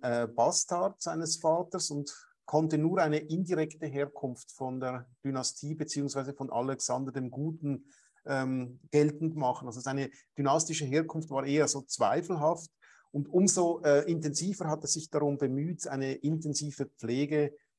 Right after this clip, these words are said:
äh, der Memoria, der Erinnerung an die Vertreter aus der früheren Dynastie, also aus, aus der Dynastie der Frühphase, dem frühen vierzehnten, fünfzehnten Jahrhundert zu betreiben, hat zum Beispiel die Grablege der Dynastie in Radauz erneuert,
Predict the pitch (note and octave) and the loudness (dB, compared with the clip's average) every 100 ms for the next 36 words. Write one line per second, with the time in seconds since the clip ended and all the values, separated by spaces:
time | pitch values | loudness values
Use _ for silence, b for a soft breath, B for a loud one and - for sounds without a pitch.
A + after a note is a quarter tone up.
0 | _ _ - C3+ B2+ B2 B2+ A#2+ A#2+ B2 | _ _ -6 -4 -2 -2 -2 -4 -4 0
1 | B2+ A#2+ B2+ D#3+ F3 D#3+ B2 A#2 C3 D#3+ | 2 4 4 4 4 4 2 2 2 2
2 | D#3+ D3+ C3 C3 C#3 - C3 D3 - B2+ | 2 0 -2 -2 -4 0 0 2 2 0
3 | - A#2+ C3 C#3 D3 B2+ B2+ B2 - - | 0 -6 -2 0 0 0 -2 0 -2 -2
4 | C3 D3+ C#3+ D3 B2+ B2 B2+ C3 C3+ - | -2 0 0 0 -2 -4 -4 -4 -4 -4
5 | C#3 C3+ B2 B2+ D3+ D#3 C#3 C3+ - C3+ | -4 -4 -4 -2 -2 2 2 4 2 -2
6 | B2+ B2+ A#2 B2+ B2 A#2+ A#2 _ _ _ | -4 -12 -8 -6 -6 -8 -12 _ _ _
7 | _ _ _ C#3 D3 - C3+ C3 A#2+ C3+ | _ _ _ -2 -2 0 -2 -4 -4 -2
8 | C#3 - C#3 C3 B2+ B2 A#2+ A#2+ A#2+ - | -2 -2 -4 -6 -6 -6 -4 -6 -10 -12
9 | A#2+ A2+ - G#2 A#2+ C#3+ C#3+ b b _ | -10 -8 -2 2 4 2 -2 b b _
10 | B2+ B2+ C3 B2 - B2 A#2 A2+ A2 D3 | -4 -4 -4 -4 -4 -10 -10 0 4 4
11 | D3+ C#3 C3+ C#3 C3+ B2+ C3 C3 - B2+ | 4 2 0 -4 -4 -6 -6 -6 -8 -8
12 | B2 A#2+ B2 A#2 B2 E3 E3+ - C3 C3 | -4 -2 0 0 2 2 0 0 0 2
13 | C3 C3+ C#3 | 2 2 0